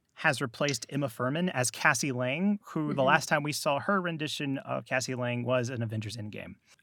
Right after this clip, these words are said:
Speaker 1: I, it, it's hard not having any of the comic book knowledge to, uh, to really have any thoughts on how I feel about them doing the recast.
Speaker 2: Mm-hmm.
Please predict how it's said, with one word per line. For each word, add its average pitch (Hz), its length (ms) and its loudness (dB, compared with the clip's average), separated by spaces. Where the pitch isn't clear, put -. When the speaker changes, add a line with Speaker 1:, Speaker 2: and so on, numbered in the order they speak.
Speaker 1:
I, 185 100 4
it, 190 240 -2
it's 196 160 0
hard 214 540 6
not 170 280 2
having 151 500 2
any 139 360 -2
of 120 80 -6
the 120 60 -6
comic 131 340 -2
book 147 180 -6
knowledge 139 420 0
to, 123 140 -2
uh, 120 220 0
to 117 120 -14
really 127 220 -2
have 127 160 2
any 123 140 -2
thoughts 123 340 2
on 117 160 2
how 123 240 0
I 120 80 4
feel 120 260 -4
about 120 300 0
them 113 200 -4
doing 120 300 -4
the 101 80 -6
recast. 156 680 0
Speaker 2:
Mm-hmm. 185 300 -4